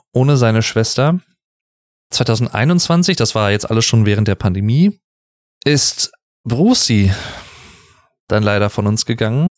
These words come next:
Also schon Schicksalsschläge relativ eng nacheinander. Bei Bruci ist es aber ein anderer Fall gewesen. Und zwar war das einfach, soweit ich das weiß, altersbedingt, soweit man das sagen kann.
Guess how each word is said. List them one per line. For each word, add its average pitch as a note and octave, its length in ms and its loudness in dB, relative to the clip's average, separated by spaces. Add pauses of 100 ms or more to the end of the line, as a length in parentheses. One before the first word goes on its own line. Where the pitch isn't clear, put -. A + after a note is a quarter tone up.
Also A#2 200 0
schon B2 340 0
Schicksalsschläge A2 1200 0 (800)
relativ A#2+ 340 -2
eng C3 240 2
nacheinander. A#2 720 2 (1160)
Bei A2 120 0
Bruci F#3+ 580 0
ist C#3+ 200 0
es D#3 100 0
aber C3+ 140 0
ein B2+ 60 -2
anderer C3+ 260 0
Fall A2+ 220 -2
gewesen. A2 520 0
Und B2 120 -4
zwar D3 600 0 (520)
war A2 120 -2
das B2+ 160 -2
einfach, A#2+ 400 -2 (400)
soweit A2+ 400 0
ich - 320 -8
das - 240 -4
weiß, A#2+ 260 -2
altersbedingt, A#2+ 840 0
soweit G#2+ 300 -2
man A2 80 -2
das G#2 120 0
sagen A2+ 320 0
kann. A2 340 0